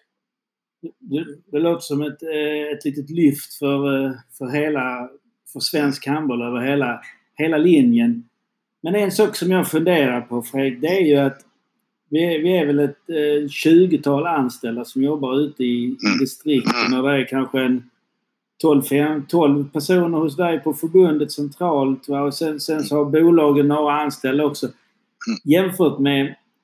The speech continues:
Speaker 1: med våra vänner i Sverige, och, i Danmark och Norge s-, så har vi, har vi ändå lite begränsade resurser i svensk handboll, och jämför vi oss med,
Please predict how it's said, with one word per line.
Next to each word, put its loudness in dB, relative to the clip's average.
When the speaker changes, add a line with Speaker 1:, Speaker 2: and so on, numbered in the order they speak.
Speaker 1:
med 0
våra 2
vänner 0
i -2
Sverige, 0
och, 0
i 2
Danmark 0
och 2
Norge 2
s-, -16
så -2
har 0
vi, -2
har -4
vi 0
ändå -4
lite -4
begränsade -4
resurser 0
i -4
svensk -4
handboll, 0
och 4
jämför -2
vi 0
oss -6
med, -4